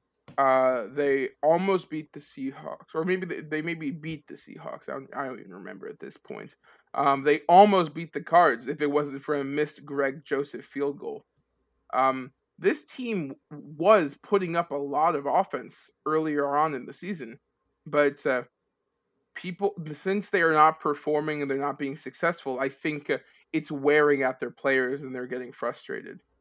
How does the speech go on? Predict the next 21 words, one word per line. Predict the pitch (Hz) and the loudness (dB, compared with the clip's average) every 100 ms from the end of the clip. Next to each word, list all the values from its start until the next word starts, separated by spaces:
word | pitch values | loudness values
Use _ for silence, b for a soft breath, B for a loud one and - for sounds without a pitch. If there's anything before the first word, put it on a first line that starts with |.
| _ _ _ _ | _ _ _ _
Also, | 185 233 180 135 | 6 6 2 -2
not | 127 143 175 | 0 0 0
even, | 185 170 147 - 120 - _ 143 | -2 -6 -6 -12 -20 -20 _ -18
not | 156 170 185 | -2 2 2
to, | 208 | 2
like, | 185 143 135 | 2 0 0
uh, | 139 123 - _ _ _ _ _ _ _ _ _ _ | 2 2 0 _ _ _ _ _ _ _ _ _ _
make | 151 151 | -4 0
a | 160 147 | 2 0
big | 165 160 196 | 0 -2 -2
focus, | - 135 143 143 | -2 -6 -4 -8
but | 143 120 - _ _ _ _ | -8 -12 -14 _ _ _ _
have | 156 | -6
you | 185 | -4
heard | 185 185 | 0 -2
the | 165 | -2
recent | 139 147 151 143 | -4 -6 -6 -8
news | 139 143 | -6 -6
on | 135 | -6
Dalvin | 131 139 135 | -6 -6 -10
Cook? | 135 131 - | -10 -10 -10